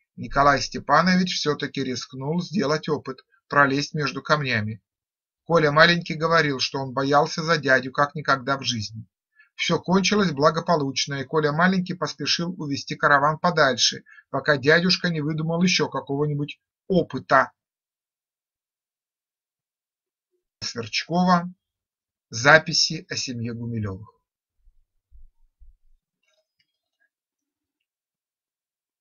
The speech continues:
Пятистопные ямбы. Я не скорблю, так было надо.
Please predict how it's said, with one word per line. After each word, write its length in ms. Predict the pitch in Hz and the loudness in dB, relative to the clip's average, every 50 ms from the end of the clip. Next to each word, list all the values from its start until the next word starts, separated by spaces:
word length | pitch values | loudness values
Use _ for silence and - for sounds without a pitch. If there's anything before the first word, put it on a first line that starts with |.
| _ _ | _ _
Пятистопные 960 | - 147 143 - 165 - - - - 190 190 185 - - 170 175 175 170 160 151 | -4 -4 -2 0 -2 -2 -2 -2 0 0 0 0 -2 -4 -2 -2 -2 -2 -4 -8
ямбы. 680 | - - 135 139 160 165 147 120 104 101 95 95 95 - _ _ _ _ _ _ _ _ _ _ _ _ _ _ _ _ _ _ _ _ _ _ _ _ _ _ _ _ _ _ _ _ _ _ _ _ _ _ _ _ _ | -12 -8 -2 2 4 4 4 2 0 -6 -10 -12 -16 -18 _ _ _ _ _ _ _ _ _ _ _ _ _ _ _ _ _ _ _ _ _ _ _ _ _ _ _ _ _ _ _ _ _ _ _ _ _ _ _ _ _
Я 260 | 120 120 143 175 196 | -4 4 6 6 8
не 140 | 202 202 196 | 8 6 2
скорблю, 680 | 185 - - 196 190 180 175 185 202 180 135 107 - _ _ _ _ _ _ _ _ _ _ | 2 2 2 4 4 6 6 4 4 4 2 -2 -6 _ _ _ _ _ _ _ _ _ _
так 200 | - 151 147 135 | -2 0 0 0
было 260 | 123 135 143 143 151 156 | 0 -2 -2 0 0 0
надо. 500 | 156 151 143 131 110 101 90 107 104 | 0 0 0 0 -2 -4 -6 -10 -16